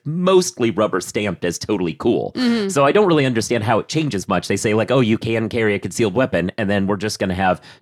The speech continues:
Speaker 1: tons of cases where cops say, whether based on anything or not, "Yeah,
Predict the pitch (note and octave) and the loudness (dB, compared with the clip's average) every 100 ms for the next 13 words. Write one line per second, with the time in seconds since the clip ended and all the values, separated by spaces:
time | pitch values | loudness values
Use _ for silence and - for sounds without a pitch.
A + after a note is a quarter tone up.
0 | - B2+ C3 G#2+ - B2+ A#2+ G2 G#2 G2 | -6 0 0 0 0 0 0 -2 -2 0
1 | G#2 G#2 - - G#2+ G2 F#2 - _ _ | 2 2 0 -2 2 2 0 -6 _ _
2 | _ _ _ - F2 A#2+ B2+ G#2+ - F2+ | _ _ _ -8 2 4 4 0 -4 -6
3 | E2 B2 C#3 - A2+ A2+ G#2+ A2+ B2 - | 0 0 -2 -4 -4 -4 -4 -2 -2 -2
4 | A2+ G2+ G2+ A#2 G#2 - _ _ - G#3 | -2 0 0 2 2 0 _ _ -4 0